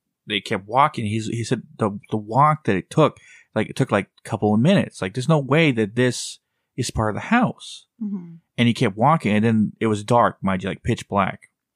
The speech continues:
Speaker 1: which he had a flashlight for. And then he kept walking. And the fact that the wood on the floor st-, turned into dirt.
Speaker 2: Ew.
Speaker 1: And he was walking on dirt. Like, what, what is, what is up here? And then he started hearing voices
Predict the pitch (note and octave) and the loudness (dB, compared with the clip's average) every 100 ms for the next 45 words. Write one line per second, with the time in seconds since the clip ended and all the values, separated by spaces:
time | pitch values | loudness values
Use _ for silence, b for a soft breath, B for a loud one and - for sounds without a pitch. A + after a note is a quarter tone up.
0 | - G#2 B2 F#2+ - A2+ A#2+ F#2+ - - | -8 -4 -2 -2 2 0 0 -4 -6 -10
1 | - - b b b b - A2+ A2 G2+ | -12 -14 b b b b 0 4 4 4
2 | - A#2 G#2 G#2 G#2+ B2 D3 A#2+ - G#2+ | 2 0 0 0 2 2 2 0 0 0
3 | G2 - A#2 A2 F#2+ G2+ G#2 A2 A#2+ A2+ | -2 0 0 0 -4 -4 -4 0 2 2
4 | G#2 G#2 G#2+ G#2 - A#2 A2+ - - - | 2 2 0 -2 -2 0 0 -2 -14 -4
5 | A2 G#2 - F#2+ F#2+ F#2 - - _ _ | -2 -2 -6 -8 -2 -2 -4 -14 _ _
6 | _ - G3 A3+ E3 D#3 E3+ _ _ _ | _ -8 -4 -2 -4 -8 -14 _ _ _
7 | _ _ - G#2 G#2+ G#2+ G#2+ G#2 G#2+ G2 | _ _ -8 -2 2 2 4 2 4 0
8 | F#2+ A#2+ A2+ - G2 A2+ D3 - C3 D#3+ | 2 2 2 0 -8 -4 -4 -4 -4 -4
9 | D3+ B2 D3+ C#3 - D3 - G#2 G2+ G#2+ | -4 -2 -2 -2 -2 -4 -4 -4 -2 0
10 | G#2 - A2+ A2+ G#2+ _ _ _ _ _ | 0 -2 -6 -4 -6 _ _ _ _ _
11 | - - C3+ A#2+ A#2+ B2 A2+ F#2+ G#2 B2+ | -8 0 2 2 0 2 2 0 2 2
12 | B2 - G2 F#2+ A#2 - - - | 2 -2 -4 -6 -12 -16 -18 -20